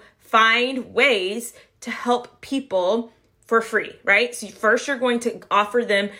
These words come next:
services. So when I come in here in this group and I'm giving you guys free value,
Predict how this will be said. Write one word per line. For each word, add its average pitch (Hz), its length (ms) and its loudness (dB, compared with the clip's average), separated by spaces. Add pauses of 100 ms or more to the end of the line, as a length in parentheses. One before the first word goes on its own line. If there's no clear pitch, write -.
(180)
services. - 640 0
So 190 300 4 (160)
when 202 160 -2
I 226 160 4
come 285 200 -2
in 285 120 2
here 254 280 4
in 214 180 -2
this 214 160 -2
group 240 380 -2
and 131 120 -4
I'm 214 300 2
giving 226 300 -4
you 226 80 -2
guys 208 440 0
free 226 300 -4
value, 247 680 2